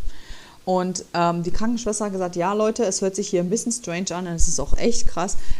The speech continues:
aber ich arbeite jetzt hier seit, seit fünfundzwanzig Jahren und hier wurde noch nicht ein Kind gestohlen, aber just in case, man weiß ja nie.“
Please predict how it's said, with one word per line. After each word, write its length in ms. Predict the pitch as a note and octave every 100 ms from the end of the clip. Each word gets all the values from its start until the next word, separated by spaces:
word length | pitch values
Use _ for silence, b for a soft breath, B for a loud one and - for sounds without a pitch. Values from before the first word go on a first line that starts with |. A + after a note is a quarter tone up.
| B
aber 260 | D#3+ F3+ G#3+
ich 160 | F#3+
arbeite 400 | - G3+ G3+ A3
jetzt 160 | F#3+ G3
hier 180 | G3+ G3
seit, 240 | F#3 F#3+
seit 300 | - F3+ F#3
fünfundzwanzig 760 | - G#3+ A3 A3+ F#3+ G3+ G3+ -
Jahren 300 | E3+ F3 E3+
und 120 | E3+
hier 120 | F3+
wurde 220 | D#3+ E3+
noch 140 | E3 E3
nicht 240 | E3+ -
ein 320 | - E3+ F#3+
Kind 320 | - F3 G3 -
gestohlen, 520 | F#3+ - G3 G3 A3 B B B -
aber 460 | F3 F3+ G3 F#3+ F3
just 280 | F3 E3+ -
in 80 | D#3+
case, 320 | F#3+ F3 F3
man 200 | F3+ D#3+
weiß 300 | D3+ D3+ -
ja 80 | D#3+
nie.“ 240 | D#3+ C#3